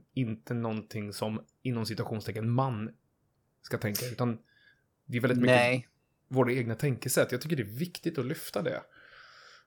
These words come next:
Speaker 1: Ehm,
Speaker 2: Jag tycker
Speaker 1: och med
Speaker 2: många
Speaker 1: det
Speaker 2: slår sig för hårt på bröstet som att de har
Speaker 1: Ja.
Speaker 2: någon lösning om saker och ting.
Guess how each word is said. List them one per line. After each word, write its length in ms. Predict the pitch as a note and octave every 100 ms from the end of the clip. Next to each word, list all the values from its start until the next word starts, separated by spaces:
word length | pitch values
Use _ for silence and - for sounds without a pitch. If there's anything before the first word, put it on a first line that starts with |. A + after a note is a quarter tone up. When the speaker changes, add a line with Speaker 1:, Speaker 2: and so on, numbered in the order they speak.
| _ -
Speaker 1:
Ehm, 280 | A2+ G#2 G#2
Speaker 2:
Jag 120 | -
tycker 200 | G2+ C3+
Speaker 1:
och 40 | C3
med 100 | A2
Speaker 2:
många 240 | G2+ F#2+
Speaker 1:
det 60 | A2+
Speaker 2:
slår 260 | - G2+
sig 300 | F#2 G2 F#2
för 180 | F2 G2+
hårt 300 | G2 F#2 -
på 80 | F2
bröstet 480 | D#2+ - - E2 -
som 200 | F2 E2
att 100 | -
de 140 | E2+
har 200 | F#2 F2
Speaker 1:
Ja. 60 | F2+
Speaker 2:
någon 260 | E2 A2+ G#2
lösning 480 | F2 D#2+ - A#2
om 80 | D2
saker 300 | C2+ C2 -
och 60 | -
ting. 200 | C2